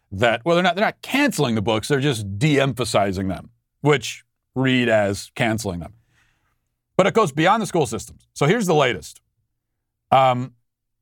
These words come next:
from Mediaite, this is what they report. "The official organization that controls the legacy of Doctor Seuss has announced it will cease sales of six of the author's children's books over racist and insensitive depictions.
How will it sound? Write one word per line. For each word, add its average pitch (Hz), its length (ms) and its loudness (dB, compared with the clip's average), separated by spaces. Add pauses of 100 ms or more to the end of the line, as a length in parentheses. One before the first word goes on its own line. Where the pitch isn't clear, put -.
(380)
from 139 280 0
Mediaite, 139 600 -2 (420)
this 117 100 -4
is 127 60 -2
what 131 140 2
they 127 100 0
report. 98 380 -4 (1000)
"The 147 100 4
official 262 420 0
organization 160 800 0
that 95 140 -6
controls 147 520 0
the 113 140 0
legacy 143 460 0
of 95 120 -4
Doctor 98 280 0
Seuss 92 280 -6
has 120 140 0
announced 165 480 0
it 226 160 0
will 226 160 -2
cease 131 280 -2
sales 104 360 0
of 101 80 -6
six - 400 -6
of 139 160 0
the 139 80 2
author's 123 360 0
children's 185 380 -2
books 101 320 -2
over 113 240 2
racist 123 420 -2
and 113 120 -2
insensitive 110 500 -4
depictions. - 640 -4